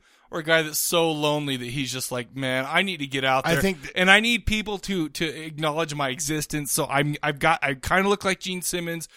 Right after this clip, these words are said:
Speaker 1: and I got some black and white makeup. I'm gonna go out there and do it.
Speaker 2: I think that it's the, uh,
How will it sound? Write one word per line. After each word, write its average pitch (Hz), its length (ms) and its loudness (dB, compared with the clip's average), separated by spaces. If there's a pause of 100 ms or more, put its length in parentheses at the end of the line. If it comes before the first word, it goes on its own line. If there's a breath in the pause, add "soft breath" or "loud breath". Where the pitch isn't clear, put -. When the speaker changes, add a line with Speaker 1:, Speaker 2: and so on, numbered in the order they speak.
(260 soft breath)
Speaker 1:
and 151 140 0
I 156 80 6
got 156 220 2
some 160 140 -4
black 151 280 2
and 185 100 2
white 175 200 2
makeup. 170 520 0
I'm 175 160 2
gonna 165 140 0
go 151 180 0
out 123 220 2
there 123 160 -8
and 117 100 -6
do 113 180 -8
it. 110 180 -16
Speaker 2:
I 156 240 0
think 160 440 -4
that 151 200 -4
it's - 400 -4
the, 131 580 -8
uh, 131 300 -10